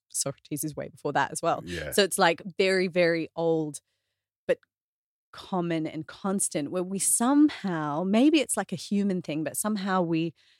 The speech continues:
Speaker 1: have this thing where we're so hungry for knowledge,
Speaker 2: Mm.
Speaker 1: but I don't think that knowledge becomes wisdom until it's been applied, as you were saying. And so
Speaker 2: Mm.
Speaker 1: you can't really, like, integrate it and fully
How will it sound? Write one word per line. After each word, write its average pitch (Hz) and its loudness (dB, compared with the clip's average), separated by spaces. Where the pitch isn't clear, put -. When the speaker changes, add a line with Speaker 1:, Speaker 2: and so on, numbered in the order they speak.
Speaker 1:
have 202 -2
this 190 0
thing 180 0
where 165 4
we're 156 2
so 196 4
hungry 190 -4
for 160 -6
knowledge, 190 -2
Speaker 2:
Mm. 147 -10
Speaker 1:
but 196 0
I 190 0
don't 226 -2
think 202 -4
that 175 -2
knowledge 175 2
becomes 160 -4
wisdom 156 -2
until 143 -2
it's - -6
been 151 -4
applied, 135 -10
as 165 -2
you 156 -2
were 151 -4
saying. 117 -4
And 165 -2
so 160 0
Speaker 2:
Mm. 160 -2
Speaker 1:
you 170 -6
can't 190 -4
really, 185 0
like, 151 -8
integrate 190 0
it - -4
and 180 -4
fully 175 -2